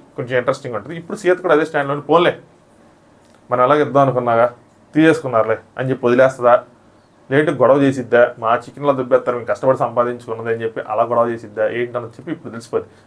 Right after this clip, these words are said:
నాలుగు చపాతీలు ఎవరైనా ఇస్తారు, ఆ చపాతీలకు చికెన్ కర్రీ ఇచ్చేవాడు <laughs> మగాడు, గ్రేట్. So, అది, so, చపాతీలు బయట పెట్టేసామంటే కదా, చపాతీలతో పాటు చికెన్ కూర కూడా బయట పెట్టి వాళ్ళకి ఇవ్వాలి కదా.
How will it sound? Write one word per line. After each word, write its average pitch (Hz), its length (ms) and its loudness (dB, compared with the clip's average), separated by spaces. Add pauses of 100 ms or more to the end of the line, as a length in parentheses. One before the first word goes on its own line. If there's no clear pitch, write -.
(120)
నాలుగు 120 220 0
చపాతీలు 127 440 0
ఎవరైనా 123 260 2
ఇస్తారు, 87 300 -8 (140)
ఆ 117 80 -14 (120)
చపాతీలకు 135 400 -2
చికెన్ 143 300 -10
కర్రీ 143 180 2
ఇచ్చేవాడు 139 440 4 (500)
<laughs> - 380 -2
మగాడు, - 560 0 (160)
గ్రేట్. 175 340 2 (640)
So, 180 60 4 (480)
అది, 160 280 2 (260)
so, 151 60 6
చపాతీలు 151 440 2
బయట 143 200 4
పెట్టేసామంటే 135 560 0
కదా, 110 260 0
చపాతీలతో 151 340 2
పాటు 147 140 4
చికెన్ 156 300 -8
కూర 147 180 2
కూడా 151 140 4
బయట 143 200 2
పెట్టి 147 200 4
వాళ్ళకి 131 180 2
ఇవ్వాలి 139 220 4
కదా. 127 340 4